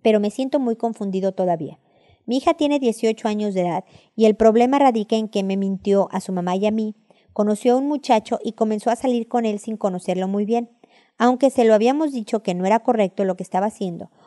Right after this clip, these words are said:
O sea, hizo lo que debería de haber hecho y nos engañó. Ahora el muchacho tiene dos hijos y ella no sabía que era casado,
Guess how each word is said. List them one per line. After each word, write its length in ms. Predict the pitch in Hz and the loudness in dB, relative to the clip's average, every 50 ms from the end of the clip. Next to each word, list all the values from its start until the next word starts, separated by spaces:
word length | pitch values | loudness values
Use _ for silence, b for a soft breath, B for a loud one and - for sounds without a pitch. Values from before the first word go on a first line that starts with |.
| b b b | b b b
O 100 | b 208 | b -4
sea, 260 | 208 - 226 202 - - | -2 2 2 2 0 0
hizo 260 | - 233 254 - 285 262 | -4 -6 -4 0 0 0
lo 120 | 240 214 | 2 2
que 100 | - 190 | 2 0
debería 320 | 175 170 180 185 202 202 | 0 0 2 2 2 4
de 100 | 202 196 | 4 2
haber 180 | 185 175 180 185 | 2 0 0 0
hecho 320 | 220 277 285 - 339 - - | 0 0 -2 -2 -6 -6 -4
y 80 | - 220 | -4 -4
nos 200 | 196 196 - - | -4 -4 -4 -6
engañó. 440 | 185 175 170 170 165 156 - 180 _ _ _ b b b b b b b | -6 -4 -4 -6 -6 -6 -12 -16 _ _ _ b b b b b b b
Ahora 340 | - 226 247 262 285 302 320 | 4 6 8 8 8 6 4
el 80 | 330 | 4
muchacho 400 | 311 294 - - 254 240 - 269 | 2 -2 -4 -4 -4 -4 -4 -4
tiene 220 | - 233 220 208 190 | -2 -2 0 0 2
dos 260 | 202 233 277 - - | 2 0 0 0 -4
hijos 360 | 233 - - - 226 220 - | -6 -6 -6 -8 -8 -8 -6
y 140 | 190 202 214 | -4 -2 0
ella 140 | 214 226 226 | 2 0 0
no 120 | 226 233 | -2 -2
sabía 320 | - - 220 226 233 226 | -4 -2 -2 0 0 0
que 100 | 220 - | 2 2
era 120 | 226 226 220 | 2 2 2
casado, 480 | - 240 - - 277 277 269 254 240 | 0 0 2 4 4 4 4 0 -4